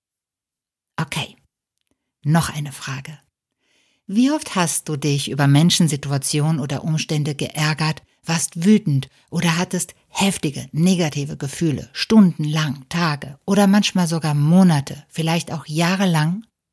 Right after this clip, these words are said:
Hat es dir außer Falten, schlaflose Nächte, Augenringe, Gedankenkreisen, Verstopfung, Durchfall, Herzrasen oder andere körperliche Symptome sonst etwas gebracht?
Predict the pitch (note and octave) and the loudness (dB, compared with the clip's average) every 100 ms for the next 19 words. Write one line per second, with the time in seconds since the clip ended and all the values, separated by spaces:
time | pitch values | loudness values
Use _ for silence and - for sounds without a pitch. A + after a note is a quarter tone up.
0 | _ _ _ _ _ _ _ _ _ _ | _ _ _ _ _ _ _ _ _ _
1 | _ - G#3 A3+ C#4 - A3 F3 F3 E3+ | _ -4 0 2 0 2 2 2 0 -2
2 | - F3+ F#3+ - D3 C#3 E3 E3+ - F3+ | -2 -2 -2 -2 -4 -2 0 -2 -2 -2
3 | E3 D#3+ C#3+ C3+ - - F3+ F3 D#3+ C#3 | 0 0 -2 -6 -12 -4 0 0 0 0
4 | C3+ C3+ C#3+ D#3+ E3+ F3 E3+ C#3 C3 C3+ | -2 -2 -2 2 2 2 -2 -4 -8 -8
5 | B2 C#3+ - F#3 - C#3+ C3 C3 F3+ - | -6 -6 0 -2 -2 -4 -2 0 0 0
6 | C3+ C#3+ G#3+ G#3 E3 D#3 D3 C3+ _ _ | -6 -4 -4 -4 -4 -6 -8 -12 _ _
7 | _ _ _ _ _ _ - F3 D#3 E3+ | _ _ _ _ _ _ -2 0 2 4
8 | D#3+ D3 C#3+ D#3 D3 C#3+ C#3 - C3+ D3 | 4 2 0 -2 0 0 0 -4 -4 -4
9 | C#3+ D#3 C#3 C3 C3 C3+ E3 - D#3 - | -2 -2 -2 0 0 0 -4 -6 -6 -8
10 | - F3 G3 - - | -8 -8 -8 -10 -20